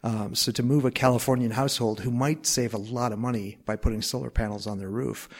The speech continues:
but they've gotta spend twenty thousand dollars to get that pa-, set of panels on their roof, but then they'll save on their electricity bills for the next twenty years, and it'll, the return on investment will be spectacular. And Solar Cities realize that and realize you need to finance it, and has really tried to crack that in the,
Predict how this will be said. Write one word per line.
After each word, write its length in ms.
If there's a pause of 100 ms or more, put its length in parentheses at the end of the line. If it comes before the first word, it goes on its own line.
(320)
but 400
they've 160
gotta 160
spend 260
twenty 320
thousand 320
dollars 380
to 80
get 160
that 180
pa-, 240
set 180
of 60
panels 300
on 100
their 80
roof, 260
but 120
then 140
they'll 120
save 320
on 80
their 120
electricity 500
bills 260
for 100
the 100
next 180
twenty 280
years, 360 (340)
and 180
it'll, 520
the 120
return 300
on 80
investment 480
will 60
be 100
spectacular. 680
And 100
Solar 300
Cities 320
realize 340
that 220
and 100
realize 320
you 60
need 160
to 60
finance 460
it, 160 (380)
and 80
has 140
really 180
tried 200
to 60
crack 340
that 220
in 140
the, 200